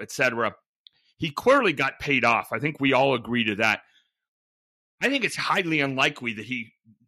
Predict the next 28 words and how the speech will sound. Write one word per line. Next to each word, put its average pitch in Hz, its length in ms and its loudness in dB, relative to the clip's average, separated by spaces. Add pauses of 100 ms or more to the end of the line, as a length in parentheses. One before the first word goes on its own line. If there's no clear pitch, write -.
(300)
or 123 160 0
it's, 127 180 -6 (100)
it's - 440 -10 (120)
entirely 170 400 0
possible 143 520 -2
that 107 140 -10
he 214 300 -6
also 151 360 0
didn't 120 360 -8
know 120 280 4
who 120 540 -4 (1300)
was 139 180 2
on 131 200 2
the 117 80 -4
plane, 92 380 -6 (1300)
right? 95 220 -4 (260)
He 180 160 -4
didn't 175 180 2
know 160 120 6
it 151 60 4
was 143 120 -4
Caro 147 260 4
Quintero. 139 640 0 (240)
He 220 140 2
knew 220 200 0
it 156 60 -4
was 151 100 -8
somebody 160 640 0